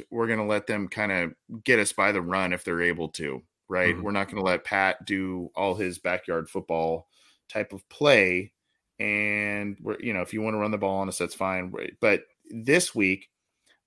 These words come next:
Speaker 1: I think the game plan was a little different in some ways. Of course, Mahomes is gonna be Mahomes, but I think they were like, "Hey, he's hurt. Like, he, he's not as mobile. He's not gonna do as many things
Speaker 2: Right.
Speaker 1: with his legs." And you saw, he, he didn't really, he had the one run at the end of the game there, obviously, and he got hit out of bounds with it, but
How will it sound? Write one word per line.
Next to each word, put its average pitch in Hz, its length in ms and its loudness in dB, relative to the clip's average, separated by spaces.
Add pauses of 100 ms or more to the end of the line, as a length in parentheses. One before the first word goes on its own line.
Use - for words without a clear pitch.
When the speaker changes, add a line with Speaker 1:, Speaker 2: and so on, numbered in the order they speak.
Speaker 1:
I 127 120 6
think - 200 0
the 113 60 0
game 113 240 2
plan 107 220 -2
was 101 140 -2
a 107 40 -6
little 90 280 -6
different 113 400 -2
in 101 120 -2
some 127 360 0
ways. 90 320 2
Of 117 120 -4
course, 143 360 2
Mahomes 113 340 0
is 107 100 -6
gonna 110 160 -2
be 101 120 0
Mahomes, 95 440 -2
but 101 240 2
I 98 60 4
think 117 240 0
they 113 80 2
were 110 140 0
like, 98 200 2
"Hey, 104 300 4 (180)
he's 196 180 2
hurt. 185 260 12 (360)
Like, 110 120 0
he, 170 120 4
he's 156 220 4
not 175 200 12
as 120 100 4
mobile. 131 380 4 (140)
He's 127 160 0
not 151 120 8
gonna 127 140 6
do 135 280 4
as 113 100 4
many 113 220 2
things 123 280 0
Speaker 2:
Right. - 60 -6
Speaker 1:
with 98 100 0
his 95 160 -2
legs." 131 280 6 (200)
And 170 100 4
you 233 160 6
saw, 330 420 4
he, 135 140 0
he 139 220 4
didn't 175 240 6
really, 156 360 4 (200)
he 165 100 4
had 180 100 10
the 160 60 6
one 151 420 2 (120)
run 143 260 0
at 139 80 -2
the 107 120 0
end 110 80 4
of 101 60 0
the 98 60 -4
game 170 200 2
there, 101 180 6
obviously, 101 460 4
and 107 80 0
he 101 60 -2
got 98 240 4
hit 120 140 0
out 104 100 4
of 95 80 -4
bounds 143 300 0
with 98 120 0
it, 98 120 0
but 95 180 0